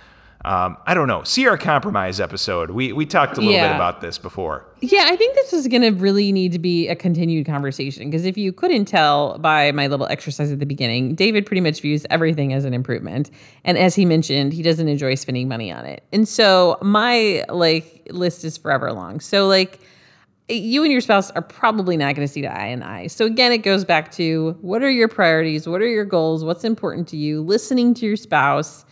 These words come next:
Speaker 2: li-, hearing them out, letting them hear you out, and, you know, putting a plan together. And no, you're not gonna be able to do everything you wanna do. It's just like anything in life, but hopefully you can prioritize and come to some sort of compromise.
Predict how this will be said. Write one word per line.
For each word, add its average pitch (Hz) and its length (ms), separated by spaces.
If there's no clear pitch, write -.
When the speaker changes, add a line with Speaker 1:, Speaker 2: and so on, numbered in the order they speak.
Speaker 2:
li-, 190 300
hearing 214 460
them 175 180
out, 143 500
letting 170 420
them 196 120
hear 185 260
you 151 240
out, 139 560
and, 151 360
you 175 100
know, 185 60
putting 262 260
a 254 60
plan 247 280
together. 123 520
And - 180
no, 302 140
you're 330 220
not 294 120
gonna 302 120
be 247 60
able 226 100
to 214 80
do 196 140
everything 160 360
you 127 80
wanna 127 200
do. 135 240
It's 160 100
just 165 200
like 165 180
anything 151 340
in 135 100
life, 127 400
but 143 440
hopefully 208 380
you 185 100
can 165 160
prioritize 147 760
and 127 360
come 202 160
to 196 80
some 156 200
sort 143 200
of - 100
compromise. - 640